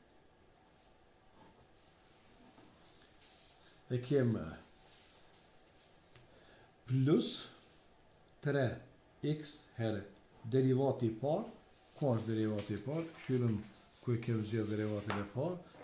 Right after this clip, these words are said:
Derivati i parë është, e, x në katror, e kem tre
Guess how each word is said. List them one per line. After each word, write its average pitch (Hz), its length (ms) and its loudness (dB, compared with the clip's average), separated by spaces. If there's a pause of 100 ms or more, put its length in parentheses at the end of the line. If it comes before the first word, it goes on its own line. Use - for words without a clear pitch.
Derivati 131 560 4
i 123 80 -4
parë 120 320 0
është, - 300 -8 (2250)
e, 107 160 -6 (840)
x 160 320 0
në 127 240 0
katror, 160 680 -2 (560)
e 110 100 -6
kem 123 320 -4 (720)
tre 151 300 2